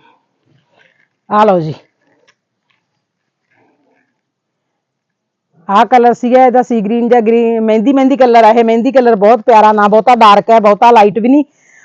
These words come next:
ਬਹੁਤ ਹੀ ਪੋ-, ਸੋਹਣਾ ਕਲਰ ਹੈ। ਆ ਲਓ ਜੀ, ਇੱਕ ਆਹ ਨਿਊ ਜਿਹਾ ਕਲਰ ਆ ਗਿਆ, ਇਹ ਬਹੁਤ ਸੋਹਣਾ ਹੈ। ਆ ਲਓ ਜੀ,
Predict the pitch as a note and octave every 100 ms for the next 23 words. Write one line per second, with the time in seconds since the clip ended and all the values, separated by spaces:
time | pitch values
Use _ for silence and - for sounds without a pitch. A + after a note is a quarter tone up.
0 | _ E3+ G3+ B3 D4+ D4 D4 D4 C#4+ B3+
1 | B3+ A3+ A#3+ A#3 A#3 G#3+ A3+ B3+ A#3 A3
2 | B3 B3 _ _ _ _ _ A3+ G#3+ A#3+
3 | A#3 G#3+ B3 A3+ G#3+ - A#3 A3+ B3 A#3+
4 | B3+ B3 A3+ A3+ G#3+ A3 G#3+ A#3 A3 A#3+
5 | A#3+ B3+ C4 G3+ _ _ _ _ _ _
6 | _ _ _ - - _ _ _ _ _
7 | _ _ _ _ _ _ _ _ _ _
8 | _ _ _ _ _ _ _ _ _ _
9 | _ _ _ _ _ _ _ _ _ _
10 | _ _ _ A3 A3+ A#3 G3 F#3